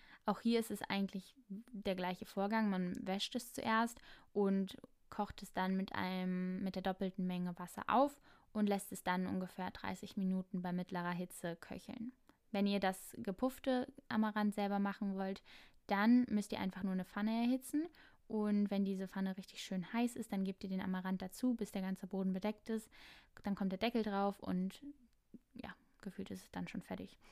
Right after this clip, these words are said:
Also super easy. Und es sind mal so Dinge, die man vielleicht nicht irgendwie direkt auf dem Zettel hat,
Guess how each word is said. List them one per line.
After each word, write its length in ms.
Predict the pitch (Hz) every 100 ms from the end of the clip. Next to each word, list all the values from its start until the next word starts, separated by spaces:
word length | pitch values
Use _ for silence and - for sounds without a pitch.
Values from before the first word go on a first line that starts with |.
| - _
Also 180 | 202 196
super 280 | 190 190 180
easy. 260 | 180 165 170
Und 240 | 196 196
es 100 | 208
sind 180 | 214 220
mal 360 | 202 196 196 202
so 100 | 196
Dinge, 400 | 208 220 208 196
die 100 | 196
man 140 | 196
vielleicht 380 | - 196 190 -
nicht 200 | 196 -
irgendwie 300 | 185 185 185
direkt 360 | 190 196 190
auf 80 | -
dem 100 | 214
Zettel 320 | - 240 240
hat, 260 | 226 240 -